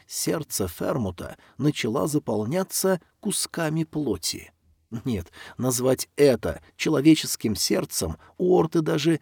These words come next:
язык не поворачивался. Черная кровь текла, как смола, а глаза Фермута потемнели и никак не могли сфокусироваться. Неизвестная аура заполняла мертвое тело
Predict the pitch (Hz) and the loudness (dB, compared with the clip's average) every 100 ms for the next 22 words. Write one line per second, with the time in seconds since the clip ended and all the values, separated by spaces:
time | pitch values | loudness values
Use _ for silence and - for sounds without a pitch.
0 | - 185 196 180 165 160 131 123 120 117 | -4 -2 2 4 4 4 2 -2 0 0
1 | 92 - 80 73 - - - - _ _ | -2 -4 -4 -6 -6 -6 -10 -18 _ _
2 | - 113 113 110 107 101 110 131 - 120 | -2 2 2 2 0 0 0 0 0 -4
3 | 117 123 135 139 113 - 120 120 117 78 | -2 0 0 -2 -6 -4 -2 0 0 -2
4 | - _ _ - 95 95 107 127 139 175 | -8 _ _ -4 0 2 2 2 2 0
5 | - - - 120 104 - 87 - - 160 | 0 0 0 0 0 -2 -4 -2 -2 0
6 | 175 151 139 190 127 87 - - 165 170 | 2 2 2 0 0 -2 -6 -2 2 2
7 | 160 - - - 165 170 165 151 170 170 | 2 -2 -4 -2 -2 0 2 2 2 0
8 | - 180 185 165 - 202 143 92 85 - | -2 -4 -2 -2 2 4 4 2 -4 -6
9 | - - - _ - 107 113 95 123 135 | -6 -10 -16 _ -2 2 2 2 0 0
10 | - 107 107 151 156 117 85 - - - | -2 -2 -2 -2 0 0 -2 -6 -10 -8
11 | 135 160 - 156 143 151 165 156 143 131 | -2 0 2 2 4 2 2 2 2 0
12 | 170 156 117 110 104 - 175 170 175 | -2 -2 0 0 0 0 2 2 0